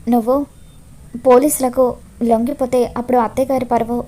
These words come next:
ఇంటి పరువు ఏమవుతుందో ఆలోచించు. ఈ కేసులో నీకు ఏమీ కాకుండా చూసుకునే బాధ్యత నాదని చెప్పాను కదా, మరి ఇంకెందుకు ఆలోచిస్తున్నావు? ఏమీ ఆలోచించకుండా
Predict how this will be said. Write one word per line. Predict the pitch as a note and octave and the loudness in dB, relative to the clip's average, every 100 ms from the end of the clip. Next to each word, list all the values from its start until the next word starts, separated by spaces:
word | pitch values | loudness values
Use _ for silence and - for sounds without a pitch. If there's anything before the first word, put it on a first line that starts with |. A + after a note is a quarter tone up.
| A3+ | -4
ఇంటి | A#3+ D4 | -2 0
పరువు | C#4 B3 | -2 -2
ఏమవుతుందో | B3 A3+ B3+ B3 A#3+ A#3 | 0 0 -2 -4 -4 0
ఆలోచించు. | C4 A#3+ B3+ B3 A#3+ A#3+ A#3+ - - | 0 0 -2 -6 -8 -6 -6 -6 -2
ఈ | - - | 0 0
కేసులో | - A#3+ C4+ C4+ B3+ - B3 | 4 2 4 0 0 0 -2
నీకు | B3 B3 | -2 -2
ఏమీ | B3 A3+ C4 | 0 2 2
కాకుండా | C4+ B3 A#3+ C4+ B3 B3+ A#3+ | 0 0 0 0 -2 -2 -2
చూసుకునే | A#3 B3+ B3 | -4 -4 -2
బాధ్యత | A3 G#3+ B3+ B3 A#3+ - | 0 0 0 0 -2 -2
నాదని | A#3+ G#3+ A#3 C4 | -4 -2 -2 -4
చెప్పాను | A#3+ A#3+ B3 B3 | -4 -2 -2 -2
కదా, | A#3 A#3+ C4+ - - - | -2 -4 -6 -16 -20 -4
మరి | B3+ C4 A#3+ - - | 0 0 -2 -8 -2
ఇంకెందుకు | B3 C4+ D#4+ C#4 C4+ | -2 2 2 2 0
ఆలోచిస్తున్నావు? | A#3+ A#3+ B3+ B3+ - B3 A#3+ A#3 B3+ - - - - - - | 2 0 0 -2 0 0 0 0 -4 -6 -20 -20 -20 -16 0
ఏమీ | B3+ C4+ D4+ | 2 4 4
ఆలోచించకుండా | A#3+ B3 B3+ B3+ A#3+ B3+ A#3+ A#3+ B3 | 4 2 0 0 0 0 0 2 0